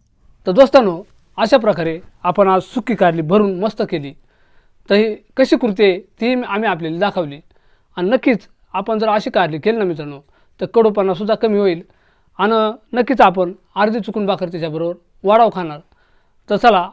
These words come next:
आता कारली आपली तयार आहे, ती आपल्याला आता मस्तपैकी जेवायला बसायचे. मग, अ, आता जेवून घेऊ आपण.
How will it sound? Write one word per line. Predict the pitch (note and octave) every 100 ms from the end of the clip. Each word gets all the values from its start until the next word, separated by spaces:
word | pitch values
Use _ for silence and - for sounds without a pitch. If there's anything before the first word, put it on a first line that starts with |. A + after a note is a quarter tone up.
| -
आता | G3 A3
कारली | G#3+ F3 E3+
आपली | D#3+ E3 D#3
तयार | A3 G#3+
आहे, | F#3
ती | F3 E3+ _ _
आपल्याला | F#3 E3+ E3+ F3 F#3
आता | A3+ -
मस्तपैकी | A3 B3 A3 F#3 E3
जेवायला | F3 G3+ E3 D#3
बसायचे. | E3+ E3 D3 F3 F3 _ _ _ _ _ F3+
मग, | F#3 F3+
अ, | F3+ E3+ E3 E3
आता | F3 G#3
जेवून | F3+ A3 G#3+
घेऊ | G3+
आपण. | D#3 E3 D#3